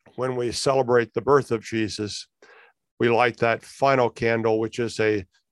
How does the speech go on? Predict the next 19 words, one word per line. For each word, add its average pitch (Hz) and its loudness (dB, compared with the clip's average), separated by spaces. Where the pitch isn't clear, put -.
single 131 2
tall 123 4
white 120 -2
candle 110 -6
in 117 -2
the 110 -2
center 120 4
of 104 2
the 107 0
Advent 110 -2
wreath. 104 -8
If - -20
you're 175 2
not 160 2
familiar 139 4
with 117 -2
an 117 -4
Advent 117 -2
wreath, 120 0